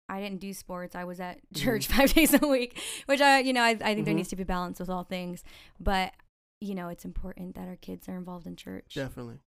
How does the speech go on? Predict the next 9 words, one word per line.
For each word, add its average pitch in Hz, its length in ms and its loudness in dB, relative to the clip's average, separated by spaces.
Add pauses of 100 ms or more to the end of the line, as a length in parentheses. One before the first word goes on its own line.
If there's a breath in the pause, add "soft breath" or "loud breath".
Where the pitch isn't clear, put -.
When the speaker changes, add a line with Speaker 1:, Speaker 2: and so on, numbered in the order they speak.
Speaker 2:
And 143 120 -6
then 143 100 -2
if 135 200 -8
they're 135 320 -4 (100)
at 156 200 -8
church, 156 400 -6 (380 soft breath)
Bible 143 240 -4
quizzing, 143 480 -4
or 113 220 -12